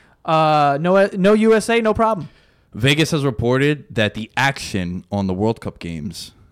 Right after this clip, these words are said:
Speaker 2: has been monstrous, especially with U S A being out, not being in the World Cup. A lot of action is driven because U S A is in the World Cup. You know, get the casual bettors in, but they've been crushing. There's been some games that have drawn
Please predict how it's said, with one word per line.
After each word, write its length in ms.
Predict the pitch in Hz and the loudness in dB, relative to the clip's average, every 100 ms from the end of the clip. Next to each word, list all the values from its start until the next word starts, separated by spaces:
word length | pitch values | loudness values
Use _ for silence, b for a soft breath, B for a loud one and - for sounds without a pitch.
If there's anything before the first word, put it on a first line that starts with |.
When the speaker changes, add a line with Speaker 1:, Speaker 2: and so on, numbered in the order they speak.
| - | -12
Speaker 2:
has 300 | 95 95 92 | -6 -6 -8
been 680 | 85 92 87 85 85 85 90 - _ _ _ _ _ _ | -8 -6 -4 -6 -8 -10 -16 -20 _ _ _ _ _ _
monstrous, 1000 | - 98 104 104 98 - 82 90 - - _ _ _ _ _ _ _ _ - | -4 0 2 0 -4 -10 -12 -14 -16 -20 _ _ _ _ _ _ _ _ -16
especially 560 | - - 131 117 127 | -14 0 0 2 2
with 140 | 110 107 | 4 4
U 120 | 107 | 2
S 140 | 104 | 0
A 100 | 95 | -2
being 240 | 98 101 98 | 0 0 2
out, 200 | 98 95 | 0 0
not 160 | 98 | 0
being 140 | 98 95 | 0 -2
in 60 | |
the 80 | 92 | -2
World 200 | 92 95 | -2 -2
Cup. 280 | 98 95 87 | 0 0 0
A 40 | |
lot 240 | 92 92 92 | -2 0 0
of 160 | 90 | -2
action 360 | - 98 - 92 | -2 -2 -2 -2
is 120 | 90 | -2
driven 320 | 85 104 98 | 2 2 2
because 280 | 95 92 90 | 0 -2 -2
U 100 | 95 | -2
S 100 | 90 | -2
A 60 | 92 | -2
is 120 | 95 | -2
in 80 | 107 | -2
the 60 | |
World 220 | 98 98 92 | 0 0 0
Cup. 260 | 95 92 - | -2 -2 -4
You 100 | - 95 | -6 -4
know, 60 | |
get 140 | 92 95 | -4 -8
the 60 | |
casual 360 | - 101 92 95 | -4 -4 -2 -2
bettors 300 | 95 95 92 | -2 -2 -2
in, 180 | 98 92 b b b b | -4 -6 b b b b
but 120 | 90 | -4
they've 140 | 113 123 | -2 0
been 140 | 123 | -2
crushing. 500 | - 113 113 87 - _ b b - | -2 -4 -4 -10 -18 _ b b -2
There's 180 | 117 | -2
been 160 | 123 113 | 0 -4
some 360 | - 156 147 131 | -2 -2 -2 0
games 600 | 123 139 120 101 101 - | 0 0 0 -2 -6 -4
that 160 | 92 | -4
have 240 | 104 98 92 | -2 -4 -4
drawn 640 | 110 104 101 92 92 87 | -2 0 0 -2 -6 -10